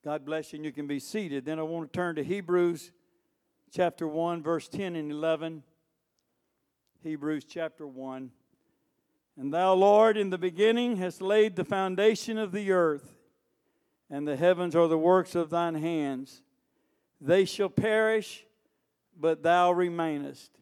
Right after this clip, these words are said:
and they all shall wax old as doth a garment." Amen. I want to talk, um, to the whole congregation today. In,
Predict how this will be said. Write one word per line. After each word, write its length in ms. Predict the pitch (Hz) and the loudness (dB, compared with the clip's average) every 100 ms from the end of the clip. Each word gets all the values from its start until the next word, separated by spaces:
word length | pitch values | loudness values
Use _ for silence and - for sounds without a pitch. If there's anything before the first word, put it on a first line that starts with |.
| _ _ _ _ _ _ _ _ | _ _ _ _ _ _ _ _
and 100 | 135 | -10
they 220 | 143 151 | -2 2
all 480 | 156 170 180 185 180 | 4 8 8 8 4
shall 300 | 175 170 170 | 0 -2 0
wax 380 | 165 175 170 - | 2 2 0 -2
old 540 | 180 165 151 143 135 135 _ _ _ _ _ - | 0 2 2 -2 -8 -16 _ _ _ _ _ -12
as 460 | 147 147 139 - _ _ _ _ _ _ 160 131 | -8 -6 -6 -10 _ _ _ _ _ _ _ -2
doth 400 | 135 143 127 - _ _ _ _ _ | 2 2 -2 -12 _ _ _ _ _
a 100 | 143 | -10
garment." 520 | 131 131 127 - - _ _ _ _ _ _ _ | -4 -2 -2 -6 -16 _ _ _ _ _ _ _
Amen. 380 | 139 139 143 139 | -10 -8 -8 -6
I 80 | 160 | -4
want 240 | 247 214 | -4 -4
to 80 | - | 0
talk, 320 | 196 170 - _ _ _ _ _ _ | 2 2 0 _ _ _ _ _ _
um, 460 | - 143 139 135 - _ _ _ _ _ _ _ _ _ _ _ _ _ _ _ _ | -6 -4 -2 -4 -10 _ _ _ _ _ _ _ _ _ _ _ _ _ _ _ _
to 120 | 160 | -8
the 120 | 143 131 | -8 -6
whole 320 | 170 185 165 | -4 -2 -2
congregation 880 | 143 165 151 139 139 156 135 135 120 | -4 -6 -4 -6 -2 -4 -4 -10 -8
today. 580 | 131 135 139 143 143 - _ _ _ _ _ _ - | -8 -6 -4 -4 -8 -14 _ _ _ _ _ _ -10
In, 260 | 143 143 | -8 -8